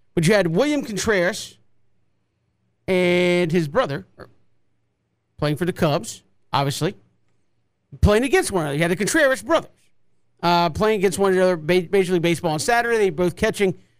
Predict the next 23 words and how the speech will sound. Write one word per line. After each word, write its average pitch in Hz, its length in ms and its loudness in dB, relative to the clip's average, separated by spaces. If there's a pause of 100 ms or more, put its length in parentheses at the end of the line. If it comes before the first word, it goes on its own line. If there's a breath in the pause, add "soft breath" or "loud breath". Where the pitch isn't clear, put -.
(180 soft breath)
for 180 560 0
their, 170 440 0
uh, 156 360 0 (1120)
for 190 100 2
their 185 80 4
respective 165 540 -2
teams. - 380 -4 (760)
I 185 60 2
mean, 180 360 4 (540)
I 226 80 2
think 247 240 -2 (1500)
that's 233 140 2
just 269 160 0
a 247 40 2
really 233 300 2
cool 208 220 0
thing, 151 340 0
that 185 220 0
you 208 240 -2
look 240 200 0
around 220 300 0
and 185 140 -2
say, 190 340 0